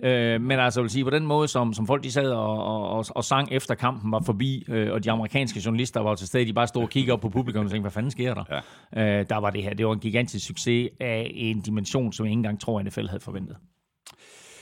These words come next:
Speaker 2: Lad os så bare lige tage et, øh, lynhurtigt kig, øh, på, øh, slutspilsbilledet, sådan som det ser ud lige nu. A F C først. Chiefs, Dolphins, Titans og Ravens. Det er de, øh, fire hold, der fører,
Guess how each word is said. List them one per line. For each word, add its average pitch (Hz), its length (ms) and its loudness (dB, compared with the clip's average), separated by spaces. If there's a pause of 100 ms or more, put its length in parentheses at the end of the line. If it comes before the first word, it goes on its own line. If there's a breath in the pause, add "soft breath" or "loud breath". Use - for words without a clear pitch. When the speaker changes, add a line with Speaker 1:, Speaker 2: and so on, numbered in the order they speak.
(180 loud breath)
Speaker 2:
Lad 101 60 4
os 101 60 4
så 117 60 -2
bare 127 100 6
lige 131 120 4
tage 135 240 4
et, 117 220 2
øh, 98 480 6
lynhurtigt 123 460 4
kig, 123 300 0
øh, 107 280 4
på, 92 300 2
øh, 80 280 4
slutspilsbilledet, 113 840 0
sådan 101 240 2
som 95 160 0
det 90 100 -2
ser 95 120 2
ud 104 180 2
lige 98 240 2
nu. 107 280 4
A 101 220 2
F - 40 -6
C 107 260 -2
først. - 560 0
Chiefs, 127 320 0
Dolphins, 110 460 2
Titans 95 480 2
og 73 80 0
Ravens. 101 440 2
Det 87 260 -2
er 73 160 -2
de, 67 240 -6
øh, 65 200 -6
fire 104 140 0
hold, 90 220 -2
der 76 80 -6
fører, 87 360 -2